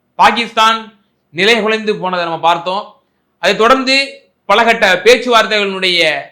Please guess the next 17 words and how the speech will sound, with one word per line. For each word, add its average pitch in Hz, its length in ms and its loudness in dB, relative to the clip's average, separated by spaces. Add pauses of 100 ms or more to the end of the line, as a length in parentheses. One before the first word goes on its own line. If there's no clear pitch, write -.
(100)
விளைவாக 202 760 2 (100)
நம்முடைய 170 680 -2 (500)
இந்திய 208 380 0
திருநாடு 208 840 -2
இந்த 165 280 -6
போர் 214 320 4
நிறுத்தத்திற்கு 202 920 -2 (280)
நாம, 151 500 -2 (240)
அஹ், 139 540 -6
ஒத்துக்கிட்டோம். 196 580 -4 (960)
பாகிஸ்தானும் 262 600 2 (840)
பல 214 160 2 (640)
பயங்கரவாத 214 800 2
செயல்களை 190 480 -4
வந்து, 175 600 -4
அத்துமீறிய 240 600 -2
செயல்களை 190 680 -2